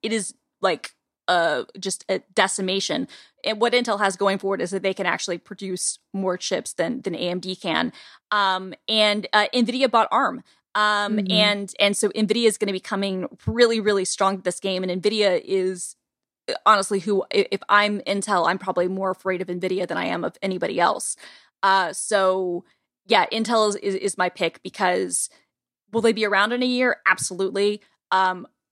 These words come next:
Speaker 1: it, it, have they literally been, like, hit by every possible side you could be hit on, and also had, like, I think one of their lead engineers, uh,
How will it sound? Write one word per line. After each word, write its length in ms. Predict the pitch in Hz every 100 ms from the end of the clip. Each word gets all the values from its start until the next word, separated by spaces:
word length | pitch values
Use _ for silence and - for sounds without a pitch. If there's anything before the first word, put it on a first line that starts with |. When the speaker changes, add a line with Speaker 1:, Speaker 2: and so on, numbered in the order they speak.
| _
Speaker 1:
it, 240 | 135 185 -
it, 260 | - 220 - _ -
have 220 | 214 214
they 200 | 196 185 170
literally 500 | 214 214 226 226 220
been, 220 | 196 190
like, 280 | 175 165 - _
hit 360 | - 202 -
by 180 | - 185 - _ _ _
every 520 | 208 190 208 208 196 -
possible 400 | - 190 - -
side 300 | - 175 175
you 80 | 180
could 200 | - 190
be 140 | 175
hit 180 | 190 190
on, 280 | 185 208 208 - -
and 260 | 196 202 -
also 300 | 190 196 202
had, 360 | 196 185 185 180 _ _
like, 220 | 202 190
I 40 | 175
think 240 | 190 190
one 100 | 185
of 60 | 185
their 140 | 185 180
lead 180 | 185
engineers, 640 | 185 185 208 240 262 262 -
uh, 200 | 208 180